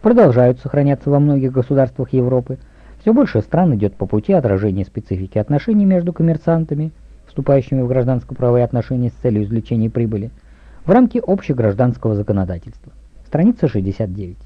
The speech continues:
Это можно объяснить усложнением коммерческой деятельности, которая всё больше регламентируется отдельными законами о юридических лицах, о биржах и биржевой торговле, об отдельных видах договоров,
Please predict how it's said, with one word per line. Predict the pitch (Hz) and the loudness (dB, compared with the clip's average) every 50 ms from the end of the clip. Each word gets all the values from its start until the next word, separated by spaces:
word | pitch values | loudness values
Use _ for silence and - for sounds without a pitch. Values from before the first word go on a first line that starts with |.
| - - - - - - - - - - - | -20 -20 -20 -20 -20 -20 -20 -20 -20 -10 -4
Это | - 220 277 | 0 4 6
можно | 269 277 269 233 254 240 | 6 6 6 6 6 4
объяснить | 220 226 220 - - 226 226 - | 4 4 2 2 2 0 0 2
усложнением | 208 170 - 175 156 147 143 190 208 185 143 107 98 | 0 0 2 4 4 4 4 4 2 2 2 2 0
коммерческой | 92 - 101 120 139 135 120 - 107 - - 98 92 | 0 0 0 2 2 0 0 -4 -8 -8 -6 -6 -4
деятельности, | 90 117 156 190 185 - 165 160 160 147 - - - | 0 0 0 0 0 -2 -4 -6 -6 -6 -8 -10 -6
которая | - 214 - - 247 185 131 107 | -4 -4 -2 0 2 2 2 0
всё | - - 101 | 0 -2 -4
больше | 95 110 139 170 160 - - 160 - - - - - - - - | 0 0 0 0 -2 -4 -12 -14 -14 -14 -18 -18 -18 -14 -4 0
регламентируется | 131 143 156 180 185 196 208 190 - 247 240 226 202 - - 185 | 2 4 4 6 4 4 4 4 2 2 4 4 2 2 2 2
отдельными | 170 160 170 165 160 156 143 139 | 2 4 4 4 4 4 4 4
законами | 127 123 107 - - 107 110 127 131 139 143 - | 2 2 0 0 -2 -2 -2 0 -2 -2 -4 -2
о | 160 156 | 0 2
юридических | 143 123 110 98 95 98 98 - - - - 95 - | 2 2 2 0 -4 -6 -10 -14 -18 -14 -14 -12 -8
лицах, | 104 110 156 165 - - 101 - 92 | -4 -4 -4 -4 -4 -8 -12 -10 -8
о | 90 | -8
биржах | 90 104 135 160 170 151 131 - - - - - - - | -4 -2 -2 -2 -2 -4 -6 -8 -10 -20 -20 -20 -16 -8
и | - | -6
биржевой | 98 104 95 95 92 113 123 117 | -2 -2 -2 -2 0 -2 -2 -2
торговле, | - 95 90 90 101 139 151 147 135 123 | -4 -6 -8 -4 0 0 2 2 2 0
об | 104 95 | 0 0
отдельных | 104 101 113 147 139 113 98 - - | -2 -2 0 -2 -2 -2 -2 -4 -4
видах | 101 135 139 117 101 - - - | -2 -2 -2 -2 -4 -6 -8 -10
договоров, | - 104 98 104 101 101 131 160 185 180 - | -8 -6 -4 -2 -2 0 2 2 0 0 -4